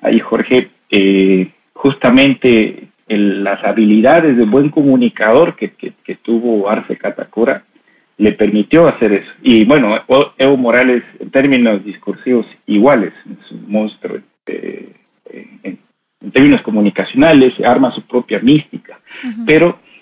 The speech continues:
Speaker 1: ya habla-, yendo en, a la parte real, ¿no? de la pregunta, del qué, qué es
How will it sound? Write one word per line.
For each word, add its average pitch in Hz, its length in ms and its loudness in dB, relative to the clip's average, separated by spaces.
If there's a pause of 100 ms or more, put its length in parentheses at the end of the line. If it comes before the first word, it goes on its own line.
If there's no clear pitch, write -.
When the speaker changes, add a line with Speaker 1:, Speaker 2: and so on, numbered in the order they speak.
(200)
Speaker 1:
ya 139 340 0
habla-, 117 300 2
yendo 156 760 4
en, 113 160 -4 (380)
a 110 100 -2
la 110 180 0
parte 113 840 -2 (380)
real, 120 560 0
¿no? 127 100 -6
de 117 140 -6
la 98 140 -6
pregunta, 131 500 0
del 104 240 -4 (340)
qué, 131 300 -2 (120)
qué - 120 -6
es 123 60 -8